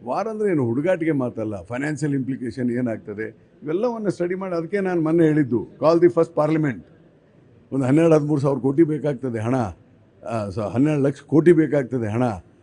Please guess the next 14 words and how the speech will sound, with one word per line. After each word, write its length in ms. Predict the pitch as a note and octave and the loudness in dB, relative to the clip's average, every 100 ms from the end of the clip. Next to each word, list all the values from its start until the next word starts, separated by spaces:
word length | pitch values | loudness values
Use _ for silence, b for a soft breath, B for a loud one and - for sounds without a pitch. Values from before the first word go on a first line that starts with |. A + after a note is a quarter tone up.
| - | -10
ಅದನ್ನೆಲ್ಲ 300 | D#3 G3 B3 | -8 -4 -4
ಪ್ರಿಪೇರ್ 380 | B3 F3 A3+ G#3+ | 2 2 2 0
ಮಾಡ್ಕೊಳ್ಳಿ. 440 | F#3 D#3+ E3 D#3 D3+ D3+ _ | -4 -2 0 0 0 -6 _
ಅದಕ್ಕೆಲ್ಲ 360 | D3 D3+ E3+ F#3+ | -6 0 2 2
ನಾವೆಲ್ಲ 420 | F3 E3+ E3 F3 | 2 2 4 4
ಸ-, 120 | C3 | 2
ಸಪೋರ್ಟ್ 440 | D3 C3+ D3 F#3 D#3+ | 0 0 0 -2 -2
ಮಾಡ್ತೀವಿ 340 | E3+ C#3+ D3+ | -2 -2 -4
ಅಂತ 140 | E3 E3+ | -2 2
ಹೇಳಿದ್ದೇವೆ. 560 | E3+ D3+ C#3+ C#3+ D3 - _ - _ _ _ - | 4 4 2 -2 -8 -18 _ -20 _ _ _ -4
ಬರೀ 300 | E3 F3+ E3 | 0 4 4
ಇದನ್ನು 240 | D#3 F3 | 4 2
ಮಾಡಿದ್ರೆ 320 | E3 D#3 D#3+ A2 | 2 0 -2 -2
ಆಗೋದಿಲ್ಲ. 420 | A#2 C#3 A#2 | 0 0 0